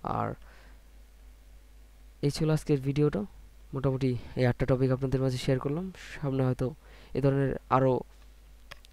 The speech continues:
বিস্তারিত খোলামেলা আলোচনা করা হবে step by step। তো আমি সিরিজ আকারে ভিডিওগুলো দেখবো, মানে দিব, সিরিজ আকারে ভিডিওগুলো দিলে আপনারা ট্রাই করুন সবগুলো মিস, ভিডিও, আগের ভিডিও যদি মিস করে থাকেন তো আগেরগুলো দেখে নেবেন। আমি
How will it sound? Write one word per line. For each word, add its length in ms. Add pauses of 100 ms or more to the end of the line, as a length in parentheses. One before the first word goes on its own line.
(120)
বিস্তারিত 380 (100)
খোলামেলা 420 (280)
আলোচনা 300
করা 220
হবে 220
step 200
by 160
step। 160 (220)
তো 100
আমি 160
সিরিজ 240
আকারে 260
ভিডিওগুলো 300 (100)
দেখবো, 240 (600)
মানে 200
দিব, 140 (1400)
সিরিজ 260
আকারে 220
ভিডিওগুলো 380
দিলে 180
আপনারা 240 (340)
ট্রাই 200
করুন 220
সবগুলো 240 (120)
মিস, 120 (140)
ভিডিও, 220
আগের 220
ভিডিও 240
যদি 200
মিস 120
করে 280
থাকেন 200 (560)
তো 120
আগেরগুলো 360
দেখে 180
নেবেন। 220
আমি 100